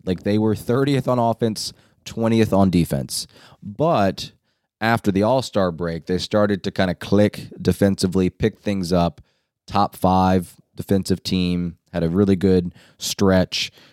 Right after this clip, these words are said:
uh, right after the All-Star break where things started to turn. And it felt like his habits and his philosophies started to pick up on that end. And he mentions the perimeter defense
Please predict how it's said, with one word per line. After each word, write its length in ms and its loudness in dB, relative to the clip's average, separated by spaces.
uh, 220 -2
right 320 2
after 280 2
the 100 2
All-Star 420 2
break 400 -2
where 360 -2
things 220 2
started 320 2
to 40 -6
turn. 300 -2
And 400 -2
it 120 -12
felt 320 2
like 300 2
his 200 0
habits 420 2
and 80 -4
his 140 -4
philosophies 800 -2
started 440 0
to 80 -2
pick 240 -2
up 340 0
on 460 -6
that 360 -6
end. 380 -2
And 360 0
he 180 -2
mentions 880 0
the 120 0
perimeter 500 0
defense 640 0